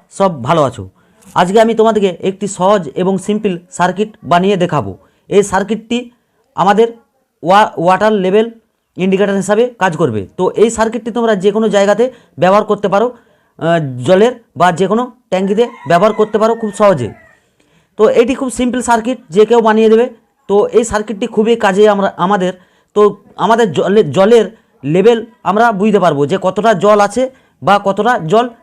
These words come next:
নেই। তো এটি বানানোর জন্য সর্বপ্রথম আমাদের যে জিনিসগুলি লাগবে সেগুলি হলো বিসি ফাইভ ফোর সেভেন ট্রানজিস্টর।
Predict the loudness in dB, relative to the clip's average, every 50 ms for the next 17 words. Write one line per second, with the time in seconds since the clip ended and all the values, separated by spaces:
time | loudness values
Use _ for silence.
0 | _ _ -4 0 0 0 0 -2 -4 -12 _ _ _ _ _ _ _ _ _ _
1 | _ 2 4 4 4 2 -2 _ _ _ _ _ _ _ _ _ _ _ _ _
2 | _ _ _ _ _ _ 0 0 2 2 2 2 2 2 2 0 0 0 0 0
3 | 0 0 -2 0 0 0 0 0 -2 -2 -2 -2 -2 -2 0 0 0 2 2 2
4 | 2 0 0 0 -2 -2 -2 -2 0 2 2 2 2 2 0 -2 -4 -8 _ _
5 | _ _ _ _ _ _ _ 0 2 2 2 4 4 4 4 4 2 0 -4 -6
6 | -6 -6 -8 -8 -8 -6 -2 -2 0 0 0 -4 -2 -2 -2 -2 -2 -4 -2 -2
7 | 0 0 0 -2 -4 -6 -10 -12